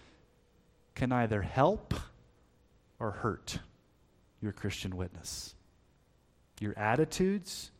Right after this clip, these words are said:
and your actions at work can either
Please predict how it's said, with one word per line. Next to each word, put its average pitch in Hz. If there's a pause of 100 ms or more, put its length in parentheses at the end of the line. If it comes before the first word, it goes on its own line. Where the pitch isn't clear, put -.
(340)
and 120
your 147
actions 104 (360)
at 113
work 147 (640)
can 120
either 107